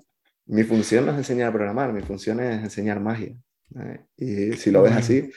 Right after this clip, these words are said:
Speaker 1: <laughs> si lo ves
Speaker 2: Gracioso.
Speaker 1: así, <laughs> lo ves de otra manera. <laughs>
Speaker 2: Pues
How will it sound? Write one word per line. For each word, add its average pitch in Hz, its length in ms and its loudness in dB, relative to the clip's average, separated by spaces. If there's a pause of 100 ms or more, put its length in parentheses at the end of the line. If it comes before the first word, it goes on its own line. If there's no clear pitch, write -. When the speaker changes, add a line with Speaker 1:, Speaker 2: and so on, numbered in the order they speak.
(220)
Speaker 1:
<laughs> - 880 -2
si 131 160 4
lo 101 100 8
ves 110 120 6
Speaker 2:
Gracioso. 120 60 0
Speaker 1:
así, 117 280 2 (520)
<laughs> 123 280 2
lo 113 120 8
ves 110 120 8
de 123 60 4
otra - 140 2
manera. 107 480 -2 (300)
<laughs> - 520 -10 (720)
Speaker 2:
Pues 135 300 2